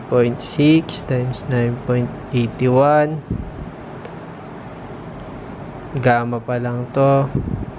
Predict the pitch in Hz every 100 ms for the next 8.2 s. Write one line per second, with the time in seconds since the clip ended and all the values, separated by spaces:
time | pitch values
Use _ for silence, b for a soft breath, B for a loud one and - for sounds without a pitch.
0 | - - - - - - - - - -
1 | - - - - 123 120 127 127 131 -
2 | 135 131 127 117 131 143 151 - - -
3 | - - - - - - - - B B
4 | B B - - - - - - 135 131
5 | 123 131 135 131 127 127 131 135 - -
6 | - - - - - - - - - -
7 | B B B B B - - - 139 135
8 | 123